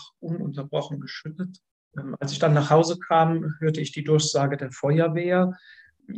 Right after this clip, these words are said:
Sinngemäß hieß, ähm, „Bringen Sie sich in Sicherheit, gehen Sie nicht mehr in den Keller, schauen Sie, dass Ihr Auto, ähm, in Sicherheit gebracht wird.“ Es wird, wir erwarten eine, eine schwierige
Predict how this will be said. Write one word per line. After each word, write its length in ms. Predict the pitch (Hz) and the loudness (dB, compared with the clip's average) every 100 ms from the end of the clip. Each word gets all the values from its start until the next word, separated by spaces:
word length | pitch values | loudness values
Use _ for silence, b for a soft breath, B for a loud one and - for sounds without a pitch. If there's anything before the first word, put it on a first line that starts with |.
| - | -6
Sinngemäß 880 | 131 156 156 160 160 156 156 151 - - | 2 6 6 6 6 6 6 4 -2 -8
hieß, 540 | 160 156 156 - - - | -4 -2 0 -2 -6 -6
ähm, 380 | 143 143 143 - | -2 0 0 -2
„Bringen 280 | 160 151 151 | 0 2 2
Sie 80 | 143 | 0
sich 240 | 143 139 | -2 -4
in 120 | 143 | -4
Sicherheit, 680 | 139 160 160 147 151 151 151 - _ _ _ _ _ | -4 -4 -2 2 6 6 4 -6 _ _ _ _ _
gehen 180 | 156 151 | -8 -4
Sie 80 | 147 | -2
nicht 260 | 151 151 | -4 -4
mehr 100 | 147 | -4
in 60 | 147 | 0
den 160 | 143 139 | 0 0
Keller, 600 | - 151 151 147 147 - | -2 0 4 4 2 -2
schauen 280 | - 139 139 | -8 -8 -6
Sie, 80 | |
dass 200 | 139 143 | -4 -4
Ihr 160 | - - | -4 -2
Auto, 560 | 147 147 - 147 151 - | -2 -2 -4 -6 -6 -8
ähm, 320 | 143 139 143 - - 151 156 | -12 -10 -10 -12 -20 -16 -8
in 160 | 143 | -6
Sicherheit 500 | 143 156 147 143 139 | -6 -4 -2 0 -2
gebracht 480 | - - 131 - - | -4 -10 -12 -12 -6
wird.“ 280 | 127 127 - - | -6 -6 -12 -14
Es 440 | 147 - - - _ _ _ _ | -12 -10 -12 -16 _ _ _ _
wird, 300 | 135 - - _ _ _ _ _ _ _ _ | -4 -4 -8 _ _ _ _ _ _ _ _
wir 100 | - | -8
erwarten 500 | 135 127 123 127 - | -4 -2 -2 -2 -4
eine, 400 | 127 120 123 120 B B B B B _ | -6 -6 -8 -8 B B B B B _
eine 180 | _ 131 | _ -8
schwierige 720 | - 151 151 135 135 120 | -4 0 2 4 4 2